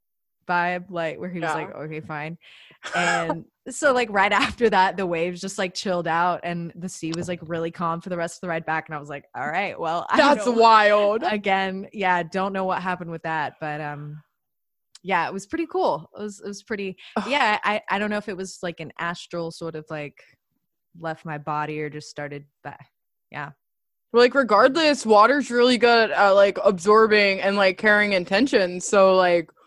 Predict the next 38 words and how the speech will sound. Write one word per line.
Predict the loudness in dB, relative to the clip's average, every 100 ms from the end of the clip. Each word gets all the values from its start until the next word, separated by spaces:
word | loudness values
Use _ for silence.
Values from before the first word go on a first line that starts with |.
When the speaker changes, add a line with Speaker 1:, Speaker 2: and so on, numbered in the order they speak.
| _ _
Speaker 2:
one, | 4 6 6
like, | 4 4
Speaker 1:
Yeah. | 4
Speaker 2:
there's | 4
that | 4 4
whole, | 4 4 6
like, | 4 0 _ _ _
the | 4
archetype | 6 4 2 2 2
had | 2 2 2
to | 2
come | 0 2
from | -2 -4
somewhere. | 0 2 2 -2 -8 -10 -12 -14 _ _ _
But | 0 4 6
Speaker 1:
Right, |
Speaker 2:
also, | 8 8 6 4 6
Speaker 1:
yeah. |
Speaker 2:
like, | 6 2
even | 4 6 6
if | 4
you | 2
didn't, | 2 4
uh, | 4 4 4
like, | 4 4 -2
there's | 2 6 6 6
still | 6 6
a | 8
lot | 8 6
of | 4 4
ways | 4 4
that | 2
that | 2 2
experience | 0 -2 -2 -2
could | 2 2
be | 4
very | 6 6 6 4 2 2
metaphysical. | 2 2 0 -4 -6 -8 -8 -8